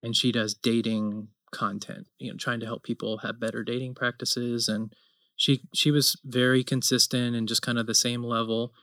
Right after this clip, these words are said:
And then she did this real practical series on how to use social media in your dating life. And that just took off because it was relevant. She kind of hit something that made sense to people.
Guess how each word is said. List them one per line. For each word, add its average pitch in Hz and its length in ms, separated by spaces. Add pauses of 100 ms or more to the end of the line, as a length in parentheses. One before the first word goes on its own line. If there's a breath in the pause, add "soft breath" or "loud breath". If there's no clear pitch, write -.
(140 soft breath)
And 123 140
then 147 60
she 160 160
did 147 160
this 135 180
real 131 160
practical - 680
series 120 600
on 113 540 (340)
how 123 140
to 123 80
use 120 240
social 117 320
media 110 600
in 120 200
your 113 180
dating 110 600 (120)
life. 113 500 (440)
And 127 100
that 135 120
just 147 160
took 156 180
off 160 240
because 123 280
it 123 80
was 117 160
relevant. 139 640
She 113 400 (400)
kind 123 180
of 110 180
hit - 220 (200)
something 127 440
that 117 200 (520 soft breath)
made 120 180
sense 143 220
to 135 80
people. 135 520